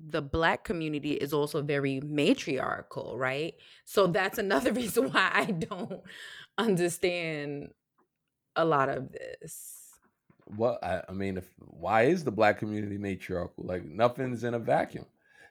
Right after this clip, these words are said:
Speaker 2: So, you, you know, once you start talking about, uh, you know, this being the onion and you wanna peel back these layers, you, you gotta peel back all the layers to really get to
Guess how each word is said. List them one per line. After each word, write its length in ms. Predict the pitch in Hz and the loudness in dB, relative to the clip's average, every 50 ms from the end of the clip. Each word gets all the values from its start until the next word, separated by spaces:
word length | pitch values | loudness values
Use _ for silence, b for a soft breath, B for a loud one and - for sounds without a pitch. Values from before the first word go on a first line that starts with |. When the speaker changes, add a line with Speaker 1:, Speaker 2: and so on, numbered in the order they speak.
| b _ | b _
Speaker 2:
So, 140 | - 110 | 0 2
you, 200 | 107 107 107 110 | 4 4 4 2
you 240 | - - 104 113 113 | 0 0 -2 -2 0
know, 160 | 107 98 98 | 2 2 2
once 260 | 98 98 110 120 120 - | 2 2 0 -2 -2 -2
you 80 | 214 | -6
start 260 | - - 127 113 - | -2 2 2 2 4
talking 240 | - 127 117 117 113 | 4 2 2 2 0
about, 380 | 113 107 110 107 104 - - - _ | 0 2 4 4 4 2 0 -4 _
uh, 80 | 101 - - _ - | -12 -12 -12 _ -8
you 140 | 123 117 104 | -4 -2 0
know, 280 | 95 92 95 104 101 b b b b b b _ - | 0 0 -2 -4 -6 b b b b b b _ 0
this 200 | 110 104 104 104 | 0 0 0 0
being 300 | - 113 110 110 107 104 | 0 2 2 2 2 0
the 160 | 104 95 - | 0 0 2
onion 460 | 107 143 151 135 113 98 101 123 143 - _ _ _ | 2 2 2 2 0 -2 -2 -4 -6 -10 _ _ _
and 140 | - 95 104 | -4 -2 0
you 120 | 107 110 | 2 2
wanna 200 | 113 110 104 101 | 2 2 0 -2
peel 220 | 95 - 139 123 113 | 0 2 2 4 6
back 240 | 110 113 107 107 - | 6 6 4 4 2
these 200 | 117 104 95 107 | -2 -4 0 2
layers, 420 | 127 180 190 151 117 117 120 - b b b b b b b b b _ - - | 2 4 4 4 2 2 0 -4 b b b b b b b b b _ -18 -10
you, 200 | 104 107 113 101 | -6 -4 -4 -4
you 200 | 80 101 117 117 | -4 -4 0 4
gotta 240 | 117 117 113 113 | 6 6 6 4
peel 220 | 107 - 139 123 120 | 2 2 2 2 4
back 260 | 113 123 123 117 - | 4 4 4 4 4
all 200 | 123 123 127 123 | 4 4 4 2
the 100 | 127 123 | 2 0
layers 320 | - - 113 - 113 - | 0 0 0 -2 -2 -4
to 80 | - 113 | -2 2
really 260 | 110 113 117 113 113 | 4 6 6 4 4
get 300 | 107 110 131 117 - - | 4 4 4 2 2 2
to 380 | - 120 113 113 113 107 - | 2 4 6 6 6 6 4